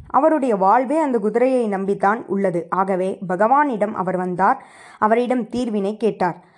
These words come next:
அதற்கு சுவாமி, "இந்த நகரத்திற்கு வெளிப்புறத்தில் உன்னுடைய குதிரையானது ஒன்றரை கிலோமீட்டர் அளவிற்கு அப்பால் புட்களை மேய்ந்து கொண்டிருக்கிறது" என்று கூறினார்.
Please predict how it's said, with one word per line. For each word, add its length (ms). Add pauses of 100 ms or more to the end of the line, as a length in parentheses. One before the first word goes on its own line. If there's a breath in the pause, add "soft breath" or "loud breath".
(180 soft breath)
அதற்கு 340
சுவாமி, 600
"இந்த 360
நகரத்திற்கு 880
வெளிப்புறத்தில் 800
உன்னுடைய 420
குதிரையானது 640
ஒன்றரை 480
கிலோமீட்டர் 540
அளவிற்கு 440
அப்பால் 540
புட்களை 460
மேய்ந்து 340
கொண்டிருக்கிறது" 640
என்று 240
கூறினார். 500